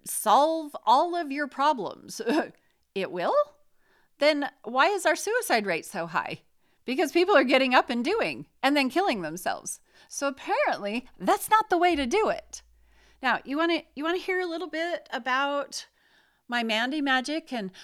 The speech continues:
what makes me so amazing at what I do? Well, when people come to me and they say, "I'm angry," I say,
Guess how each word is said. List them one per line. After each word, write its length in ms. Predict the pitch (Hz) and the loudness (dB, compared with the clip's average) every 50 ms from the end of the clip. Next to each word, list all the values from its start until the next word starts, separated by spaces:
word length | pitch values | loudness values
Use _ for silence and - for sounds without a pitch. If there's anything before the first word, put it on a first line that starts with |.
| - - _ | -20 -20 _
what 200 | - 226 - - | -6 -6 -6 -4
makes 300 | 240 240 220 - - - | -4 -6 -6 -8 -8 -8
me 120 | 233 233 | -6 -6
so 560 | 208 - - - - - - 196 190 214 240 | -6 -6 -6 -8 -8 -6 -6 -4 -4 -2 -2
amazing 520 | 240 214 185 170 185 214 214 233 254 262 254 | -2 -2 -4 -4 -6 -6 -6 -6 -6 -6 -6
at 100 | 214 - | -6 -6
what 160 | 185 202 214 | -8 -8 -6
I 160 | 220 214 196 | -6 -6 -6
do? 380 | 170 180 175 175 214 294 349 349 _ _ _ _ - - _ _ _ _ - | -6 -6 -6 -6 -6 -6 -6 -8 _ _ _ _ -20 -20 _ _ _ _ -8
Well, 240 | 247 285 339 370 - | -6 -4 -4 -4 -4
when 220 | - 285 302 294 294 | -2 -2 -2 -2 -2
people 260 | - 349 339 403 330 | -4 -4 -4 -4 -6
come 240 | - 262 294 285 311 | -4 -4 -2 -2 -4
to 160 | - - 349 | -4 -4 -4
me 360 | 339 311 262 269 302 330 - - | -2 -2 -2 -2 -4 -4 -6 -6
and 180 | 269 269 269 | -6 -4 -4
they 160 | 269 269 269 269 | -4 -4 -6 -6
say, 320 | 262 - 262 240 240 233 - | -6 -6 -4 -4 -2 -2 -2
"I'm 220 | 226 269 294 269 240 | -2 -2 -2 -2 -2
angry," 560 | 214 269 294 320 311 - 233 226 240 269 294 - | -2 -2 -2 -2 -2 -4 -4 -4 -4 -4 -4 -4
I 160 | - 247 254 254 | -4 -4 -2 -4
say, 520 | - - - 254 247 247 247 262 262 | -6 -4 -4 -2 -2 -2 -2 -4 -4